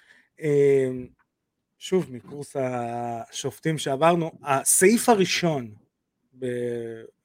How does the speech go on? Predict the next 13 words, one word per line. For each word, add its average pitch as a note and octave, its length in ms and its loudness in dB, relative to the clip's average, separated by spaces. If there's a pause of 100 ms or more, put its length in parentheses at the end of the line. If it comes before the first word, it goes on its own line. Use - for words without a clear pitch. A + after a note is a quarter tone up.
ב-Unified B2 1600 2
Rules C#3+ 340 4
of B2+ 160 4
M C#3 280 4
M E3 40 -2
A, A3 120 4
ש-M F3 260 4
M F3 200 4
A G3+ 140 6
אמור E3+ 220 2
להיות E3 200 2
ספורט - 340 -10
ויזואלי. B2 520 -8